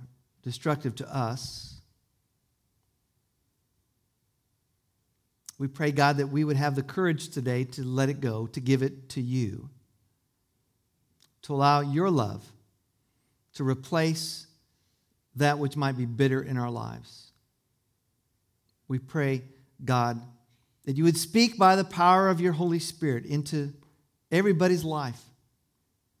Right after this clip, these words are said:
so that in those places where we have grudges, we would give them to you so that we might be able to live more fully into who you want us to be and to become.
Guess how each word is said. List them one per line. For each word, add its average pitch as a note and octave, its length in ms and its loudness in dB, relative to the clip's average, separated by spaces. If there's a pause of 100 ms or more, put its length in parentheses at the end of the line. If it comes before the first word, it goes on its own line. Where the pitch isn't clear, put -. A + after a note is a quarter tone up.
(340)
so - 120 -6
that D3 80 2
in C#3+ 80 2
those D#3+ 240 0
places E3 360 -2
where D#3 140 0
we D#3 140 0
have D3+ 240 -2
grudges, A#2+ 360 -2
we C3 140 -2
would A#2+ 160 -4
give C3+ 160 0
them D3+ 140 -2
to D3+ 160 -6
you A#2 200 -4
so A2+ 140 -4
that B2+ 120 -2
we D3 140 0
might E3 220 0
be D3+ 140 2
able D3 120 2
to C#3+ 100 -4
live C#3 220 4
more D3 200 -2
fully B2 420 -4 (720)
into C#3+ 280 -2
who D#3 120 0
you D#3 160 2
want C#3+ 220 -2
us C#3 200 -6 (120)
to C#3 80 -8
be B2 340 -2 (380)
and B2 100 -6
to C3+ 100 -4
become. A2 540 -6